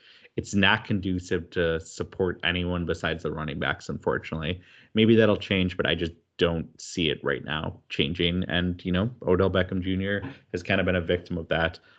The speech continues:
Um, maybe he hasn't gone around it the right way, but it is what it is. Van Jefferson, I think he's a classic tale of a better real-life player than a fantasy player. Um, I think he's just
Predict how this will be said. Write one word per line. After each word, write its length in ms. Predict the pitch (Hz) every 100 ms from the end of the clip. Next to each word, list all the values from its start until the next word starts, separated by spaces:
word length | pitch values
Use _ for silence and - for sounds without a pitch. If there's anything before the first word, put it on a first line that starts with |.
| -
Um, 420 | - 78 80 85 85 - _ _
maybe 220 | 123 120 110
he 60 |
hasn't 220 | 110 92
gone 180 | 98 101
around 200 | 104 101
it 80 | 101
the 80 | 90
right 180 | 95 92
way, 200 | 95 95
but 380 | 90 85 82 - -
it 120 | 87
is 160 | 90 -
what 140 | -
it 80 | -
is. 240 | 71 90 - - - - -
Van 200 | 151 165
Jefferson, 640 | 127 120 127 117 123 113 -
I 180 | 101 104
think 320 | 101 110 101
he's 540 | - 107 98 98 95 -
a 80 | -
classic 640 | - 92 90 87 95 -
tale 360 | - 85 85 82
of 140 | 82
a 200 | 82 82 _ 85
better 720 | 87 90 92 92 87 85 - _ -
real-life 580 | 95 110 113 113 107 -
player 520 | 104 101 98 95 95 _ _ _
than 280 | 95 87 82
a 40 | 127
fantasy 420 | - 80 82 -
player. 500 | - 87 85 87 87 - _
Um, 380 | - 85 82 80 -
I 140 | 90
think 240 | 90 92
he's 260 | - 95 87
just 300 | 90 92